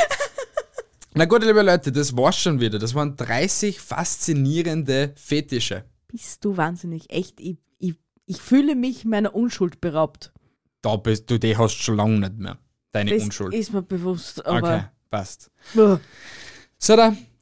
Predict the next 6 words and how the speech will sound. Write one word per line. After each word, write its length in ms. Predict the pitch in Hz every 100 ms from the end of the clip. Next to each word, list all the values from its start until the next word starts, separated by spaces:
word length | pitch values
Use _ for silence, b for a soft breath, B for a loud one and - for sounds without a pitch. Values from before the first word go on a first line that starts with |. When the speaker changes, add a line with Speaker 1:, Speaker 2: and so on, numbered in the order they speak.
| _ _ _ -
Speaker 1:
haltet 540 | 139 220 - 202 -
die 180 | 185 -
Ohren 200 | 120 151 180
steif, 320 | - 156 156
liebe 200 | 160 156
Leute. 380 | 151 147 160